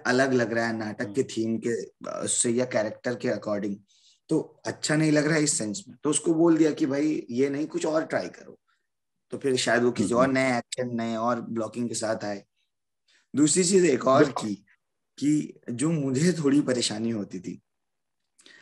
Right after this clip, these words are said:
Speaker 1: कि मैं, मैं कभी नहीं चाहता था कि मैं blocking बताऊं, मतलब मुझे ऐसा लगता
Speaker 2: ठीक
Speaker 1: था
Speaker 2: था।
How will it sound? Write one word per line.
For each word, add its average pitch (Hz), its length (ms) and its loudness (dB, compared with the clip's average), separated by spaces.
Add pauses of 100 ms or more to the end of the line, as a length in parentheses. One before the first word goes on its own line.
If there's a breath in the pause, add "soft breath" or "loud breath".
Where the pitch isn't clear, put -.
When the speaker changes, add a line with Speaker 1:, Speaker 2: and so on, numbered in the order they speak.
(320 soft breath)
Speaker 1:
कि 156 80 2
मैं, 165 480 0
मैं 127 120 2
कभी 127 240 0
नहीं 127 100 4
चाहता 113 280 -2
था 120 40 -2
कि 123 100 -4
मैं 127 200 -2
blocking 101 460 -2
बताऊं, - 280 -16 (760)
मतलब 131 220 -6
मुझे 127 380 -4
ऐसा 135 180 -6
लगता 123 300 4
Speaker 2:
ठीक 123 140 6
Speaker 1:
था - 20 4
Speaker 2:
था। 82 220 4